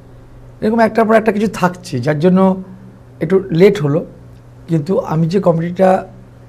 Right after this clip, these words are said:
আমাদের নেত্রীর কাছে জমা দিয়েছিলাম, আমাদের অবজারভার শুভেন্দু অধিকারীর মারফত, সেই কমিটিটাই উনি পুরোপুরি অ্যাপ্রুভ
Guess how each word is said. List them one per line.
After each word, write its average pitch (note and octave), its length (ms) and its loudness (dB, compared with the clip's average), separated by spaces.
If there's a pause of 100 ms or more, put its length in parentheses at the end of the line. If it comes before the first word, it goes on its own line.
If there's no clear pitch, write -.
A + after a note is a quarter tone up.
(340)
আমাদের D3 380 0
নেত্রীর C#3 340 -2
কাছে D3 180 -2
জমা C3 280 -2
দিয়েছিলাম, A#2 520 -6 (1040)
আমাদের C3 420 0 (160)
অবজারভার B2+ 460 0
শুভেন্দু B2+ 640 -4
অধিকারীর B2+ 420 -6
মারফত, A#2 440 -6 (960)
সেই F3+ 240 0
কমিটিটাই D3 460 0
উনি D3+ 220 0 (100)
পুরোপুরি D3+ 520 -2 (1120)
অ্যাপ্রুভ D3 360 -6